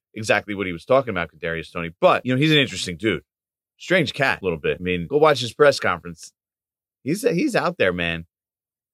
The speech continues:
He's out there. He's, you know, just basically laughs at, <laughs> at questions in your face,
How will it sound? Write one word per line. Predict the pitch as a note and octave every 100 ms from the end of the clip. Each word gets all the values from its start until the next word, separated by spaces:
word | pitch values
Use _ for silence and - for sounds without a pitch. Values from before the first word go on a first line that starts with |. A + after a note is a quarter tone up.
| -
He's | D3 C3
out | C3 C#3+
there. | F#2+
He's, | F#2+ F#2 - - -
you | F#2
know, | E2+ D#2+
just | E2 -
basically | F2 - D#2+
laughs | E2 F2+ F#2+ F#2
at, | D#2 - _ _
<laughs> | _ -
at | G#2+ F2+
questions | - A2+ F2+ G2+ F2+ F2
in |
your | E2
face, | E2 F#2 F2+ F2